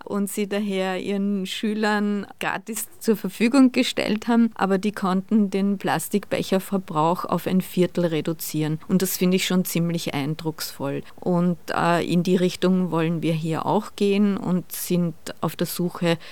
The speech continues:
nach eben den geeigneten Partnern, die das mit ihren Automaten dann auch ermöglichen.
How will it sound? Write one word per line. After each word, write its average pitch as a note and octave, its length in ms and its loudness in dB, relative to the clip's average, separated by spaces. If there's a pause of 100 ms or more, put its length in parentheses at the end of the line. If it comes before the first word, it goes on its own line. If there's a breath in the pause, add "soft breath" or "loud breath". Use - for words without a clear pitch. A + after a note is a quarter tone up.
(160 loud breath)
nach D#3+ 220 2
eben E3 300 0
den D#3+ 340 0
geeigneten E3 880 0 (160 loud breath)
Partnern, E3+ 1080 4 (400)
die F3 460 4 (340)
das - 380 0 (100)
mit E3+ 280 2
ihren E3+ 240 4
Automaten D#3+ 640 0
dann D#3 340 0
auch D3+ 200 -2
ermöglichen. C#3 800 0